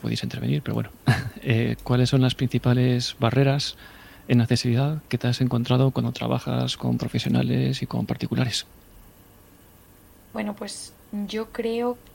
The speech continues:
Speaker 2: que la, la primera y, y la que yo veo que es el origen de,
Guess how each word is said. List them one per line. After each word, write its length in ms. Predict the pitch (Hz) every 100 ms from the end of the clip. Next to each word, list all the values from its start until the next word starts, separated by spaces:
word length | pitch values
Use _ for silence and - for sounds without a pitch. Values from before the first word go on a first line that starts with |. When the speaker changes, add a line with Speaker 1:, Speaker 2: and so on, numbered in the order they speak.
| -
Speaker 2:
que 160 | - 214
la, 460 | 202 190 185 185 -
la 240 | 196 196 190
primera 520 | 196 202 226 233 247
y, 200 | 214 202 -
y 520 | 202 185 185 180 180
la 180 | 180 180
que 200 | - 180
yo 160 | 202
veo 260 | 208 220 196
que 160 | - 196
es 140 | -
el 120 | 202
origen 600 | 190 202 208 196 180 180
de, 420 | 185 175 175 175